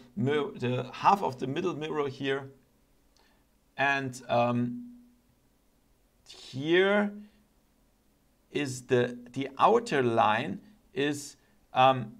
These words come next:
the Vive, Rift and Cosmos. And for me, the Reverb G two is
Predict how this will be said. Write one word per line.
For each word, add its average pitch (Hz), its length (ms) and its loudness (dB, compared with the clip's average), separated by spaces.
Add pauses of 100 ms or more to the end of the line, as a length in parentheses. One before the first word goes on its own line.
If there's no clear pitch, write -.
the 123 100 2
Vive, 120 400 2
Rift 151 220 -4
and 120 220 -6
Cosmos. 131 600 -4
And 135 240 -6 (320)
for 147 240 -2
me, 175 260 -2
the 185 120 -2
Reverb 170 580 -2
G 139 180 -8
two 151 280 -8
is 123 180 -4